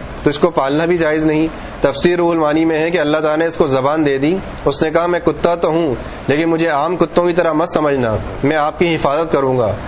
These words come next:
علامہ آلوسی لکھتے ہیں، اس کا نام قطمیر ہے اور ان اولیاء اللہ کی برکت سے وہ بھی جنت میں جائے گا۔ اس لیے اللہ والوں کی صحبت میں کبھی آنا نہیں چھوڑنا چاہیے۔ جب کتا جا رہا ہے تو ہم لوگ تو اشرف المخلوقات ہیں،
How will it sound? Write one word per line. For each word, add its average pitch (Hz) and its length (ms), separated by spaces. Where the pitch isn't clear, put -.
علامہ 147 380
آلوسی 156 500
لکھتے 160 360
ہیں، 160 160
اس - 140
کا 165 120
نام 156 320
قطمیر 156 460
ہے 110 180
اور 143 140
ان 170 120
اولیاء 151 320
اللہ 156 280
کی 165 60
برکت 147 340
سے 185 140
وہ 151 160
بھی 170 120
جنت 147 400
میں 156 100
جائے 127 280
گا۔ 104 140
اس 127 160
لیے 139 100
اللہ 131 180
والوں 135 240
کی 151 60
صحبت 139 300
میں 151 120
کبھی 147 160
آنا 135 220
نہیں 147 120
چھوڑنا 120 260
چاہیے۔ 113 220
جب 131 140
کتا 180 300
جا 151 200
رہا 147 80
ہے 185 100
تو 131 120
ہم 139 120
لوگ 165 220
تو 170 100
اشرف 151 360
المخلوقات 147 640
ہیں، 151 100